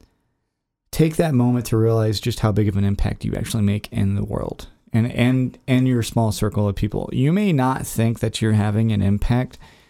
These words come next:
but just by you being stupid or silly or, or you, you have, like, really funny quips about things, that actually makes a person's day.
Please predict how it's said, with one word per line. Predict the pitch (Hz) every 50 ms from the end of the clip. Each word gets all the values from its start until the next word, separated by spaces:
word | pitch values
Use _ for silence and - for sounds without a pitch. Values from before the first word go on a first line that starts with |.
| _ _ _
but | - 120 107
just | 92 - 135 135 127 -
by | - 143
you | 127 120 117 120
being | 110 120 120 117 117 113 110 110 107 - - - - - _ _ _ _ _
stupid | - - - - 143 135 123 - 135 135 135
or | 120 101
silly | 98 - - 135 131 123 127 127 123 123 127 120
or, | 113 101 95 95 95 98 98 - -
or | - - - 50 50 50 - - -
you, | - 110 110
you | 110 110 - - 113 104
have, | 104 104 104 104
like, | 107 104 - -
really | 104 104 107 113 110 110 110
funny | 101 - - 120 117 113
quips | 104 - - 135 123 - - -
about | 113 110 113 110 110
things, | - 117 110 110 110 110 - - - - - - _ _ _ _ _ _ _ _ -
that | 131 170
actually | 202 214 - - 156 139
makes | 127 123 - -
a |
person's | 113 - 113 101 98 - 101 92 87
day. | - 92 - 113 -